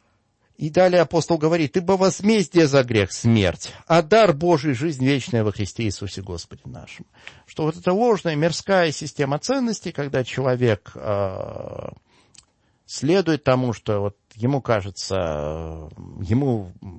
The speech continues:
окружающий мир внушает, что это очень важно и желанно и хорошо,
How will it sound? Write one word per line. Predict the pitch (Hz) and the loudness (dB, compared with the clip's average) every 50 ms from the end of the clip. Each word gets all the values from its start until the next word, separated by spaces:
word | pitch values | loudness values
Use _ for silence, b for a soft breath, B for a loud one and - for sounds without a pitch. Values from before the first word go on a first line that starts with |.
| 107 - - 120 - - - - | -18 -20 -20 -18 -20 -20 -16 -12
окружающий | - 120 - 123 117 123 165 175 143 117 - - | -12 -12 -8 -6 -2 0 0 0 -2 -4 -4 -4
мир | 123 120 113 104 | -2 -2 -2 -2
внушает, | 90 92 110 123 120 - - 139 135 123 107 95 | -4 -4 -4 -6 -4 -2 0 2 2 2 2 0
что | - - - 110 | -4 -10 -14 -14
это | - - 95 | -14 -12 -12
очень | 98 - 113 | -10 -8 -6
важно | 107 104 95 87 85 - - - | -4 -4 -4 -6 -6 -12 -14 -14
и | |
желанно | 87 - 104 110 107 95 - - - | -10 -6 -4 -4 -4 -4 -8 -12 -14
и | - | -16
хорошо, | - - - - - - - 220 262 262 | -16 -16 -14 -14 -12 -10 -8 -8 -8 -10